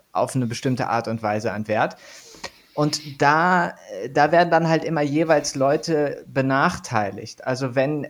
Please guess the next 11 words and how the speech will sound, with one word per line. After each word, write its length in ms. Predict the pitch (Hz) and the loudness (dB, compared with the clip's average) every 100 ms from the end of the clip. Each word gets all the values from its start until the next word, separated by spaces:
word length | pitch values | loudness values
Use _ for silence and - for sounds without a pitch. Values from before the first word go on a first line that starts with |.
| - | -12
wenn 260 | 120 139 160 | -4 -2 -2
zum 240 | - 143 | -2 2
Beispiel, 840 | 131 135 139 - 139 131 127 131 131 - - _ _ _ - | 4 4 2 -6 -4 0 2 0 -2 -10 -20 _ _ _ -2
äh, 160 | 139 - | 0 2
be-, 180 | - | 0
also 160 | 151 135 | 2 2
benachteiligt 640 | 147 139 180 180 151 151 143 | 4 4 4 4 2 2 0
oder, 560 | 139 131 - 82 - | 0 0 -4 -12 -10
oder 200 | 131 131 | -4 -2
bevorteilt, 840 | 120 120 143 156 - 117 98 - - - _ _ | -2 -2 2 2 4 -2 -2 -6 -14 -20 _ _
wenn 420 | 127 143 156 143 | 0 2 0 -4